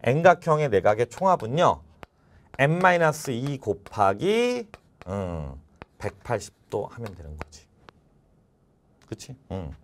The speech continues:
그래서 얘네들 요걸 n으로 나눈 게 바로 한 내각의 크기가 되는 거지. 그래서 n분의, n분의, 음, 맞지?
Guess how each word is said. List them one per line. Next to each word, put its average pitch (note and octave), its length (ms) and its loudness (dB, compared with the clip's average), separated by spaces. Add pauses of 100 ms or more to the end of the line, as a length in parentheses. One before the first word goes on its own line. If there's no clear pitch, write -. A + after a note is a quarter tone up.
그래서 G#2 460 4
얘네들 A2 720 2 (420)
요걸 G#2 240 4
n으로 G#2 240 -2
나눈 D2+ 220 -4
게 D#2+ 160 -6
바로 D#3+ 520 2 (880)
한 G#3 300 -8
내각의 E2 360 -6
크기가 - 320 -16
되는 F2 240 -18
거지. D#2 220 -20 (300)
그래서 G#2+ 560 -2 (180)
n분의, A#2+ 760 -2 (120)
n분의, B2 720 -6 (520)
음, F2 220 -8 (1160)
맞지? C#3+ 380 -4